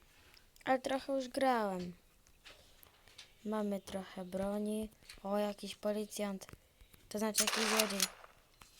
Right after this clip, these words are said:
Oj, chodź tu. Ale mnie przelogowuje. Oj.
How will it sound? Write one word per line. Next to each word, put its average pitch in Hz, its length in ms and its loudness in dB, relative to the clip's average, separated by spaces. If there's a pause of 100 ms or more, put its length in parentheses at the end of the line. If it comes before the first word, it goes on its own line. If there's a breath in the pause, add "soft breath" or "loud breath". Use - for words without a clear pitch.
(2250)
Oj, 226 440 4 (200)
chodź 233 160 4 (140)
tu. 202 180 -4 (540 loud breath)
Ale 202 120 -2
mnie 214 200 2
przelogowuje. 220 1040 2 (2750 soft breath)
Oj. 233 400 2